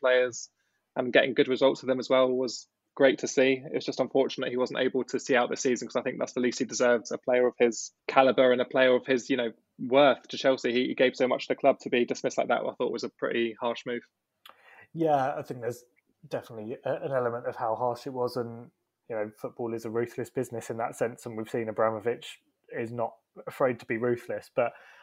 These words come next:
Speaker 2: I have to agree, I think that the manner in which it was done was not, um, very tasteful. I think he deserved a bit more respect as a,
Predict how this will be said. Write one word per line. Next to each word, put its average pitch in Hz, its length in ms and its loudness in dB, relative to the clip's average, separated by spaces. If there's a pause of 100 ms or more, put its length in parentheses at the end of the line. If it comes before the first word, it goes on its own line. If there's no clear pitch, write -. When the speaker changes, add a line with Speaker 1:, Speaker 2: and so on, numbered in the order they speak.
(120)
Speaker 2:
I 151 60 4
have 143 140 6
to 123 80 -6
agree, 113 220 -2
I 110 40 0
think 120 240 -6
that 117 220 -8
the 120 40 -14
manner 117 320 -6
in 110 80 -10
which 117 220 -12
it 127 80 -12
was 123 80 -14
done 110 220 -8
was 110 160 -14
not, 113 220 -10 (320)
um, 104 420 -8
very 110 180 -10
tasteful. 113 640 -6
I 113 40 -8
think 107 200 -14
he 113 80 -6
deserved 104 360 -4
a 107 40 -14
bit 113 180 -6
more 107 120 -6
respect - 460 -8
as 107 120 -10
a, 104 280 -4